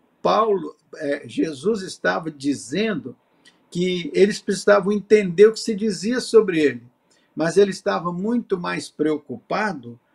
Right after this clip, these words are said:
sobre o que os seus apóstolos pensavam sobre ele. Então, aqui nós paramos também para ver o que que nós pensamos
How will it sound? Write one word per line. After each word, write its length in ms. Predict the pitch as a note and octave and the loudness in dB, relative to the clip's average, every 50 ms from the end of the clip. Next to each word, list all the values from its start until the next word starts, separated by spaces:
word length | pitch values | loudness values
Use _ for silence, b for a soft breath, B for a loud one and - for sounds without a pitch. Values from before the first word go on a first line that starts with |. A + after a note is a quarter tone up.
| _ _ | _ _
sobre 420 | - - - - G3 G#3+ G3+ F#3+ G3+ | -20 -8 2 6 6 6 6 6 -2
o 60 | F#3 | -6
que 140 | - - A3 | -6 -8 -8
os 260 | A#3+ F#3 - - - | -8 -8 -8 -12 -8
seus 360 | - A#3 C4 C#4+ C4+ F3+ F#3+ | -6 -4 -4 -4 -4 -2 -4
apóstolos 800 | G3+ D#3+ - _ _ - F#3 G#3+ A#3+ A3+ - - A3+ G#3 - - | -4 -4 -4 _ _ -4 -2 -2 -2 -4 -4 -6 -6 -6 -6 -8
pensavam 720 | - - A3+ A3 - - - G3 G#3 A#3 C4+ A#3 G3+ D#3+ C#3 | -4 -4 -4 -4 -4 -10 -8 -6 -4 -4 -4 -6 -6 -8 -8
sobre 380 | - - - C3+ B2 B2 B2+ | -8 -8 -8 -8 -6 -6 -8
ele. 220 | A#2 A2 A2 G#2+ - _ _ _ _ _ _ B B B B B B B B | -6 -6 -8 -10 -10 _ _ _ _ _ _ B B B B B B B B
Então, 400 | - F#3+ G3 G3 - - G#3+ A3 | 0 0 0 0 0 -2 0 0
aqui 380 | G#3+ F#3 - _ - - G#3 A3+ | 0 -4 -6 _ -8 -4 -2 0
nós 300 | A3+ G#3+ G#3 G#3 G#3 - | 0 0 0 0 -2 -4
paramos 560 | - - G#3+ G3+ F#3 F#3 G3 G#3 G#3 G3 - | -2 0 0 0 2 0 -2 -4 -4 -6 -4
também 340 | - G3+ F3+ E3+ F3+ G3+ G#3 | -4 -4 -2 -2 -2 -4 -4
para 200 | G3 - G3 F#3 | -2 -2 -2 0
ver 100 | E3+ G3+ | 0 0
o 60 | G3 | 0
que 160 | G3+ A3+ G#3+ | 0 -4 -6
que 100 | - A3+ | -2 -2
nós 260 | G#3+ G#3 G#3 G3 - | 0 0 0 -2 -2
pensamos 1000 | - - G#3+ G#3 G3 C#3 - - - - G3+ A#3 B3+ B3 A3+ E3+ C#3+ - - - | 2 2 2 2 2 0 -6 -8 -6 -4 -2 -2 0 -2 -2 -2 -2 -4 -6 -18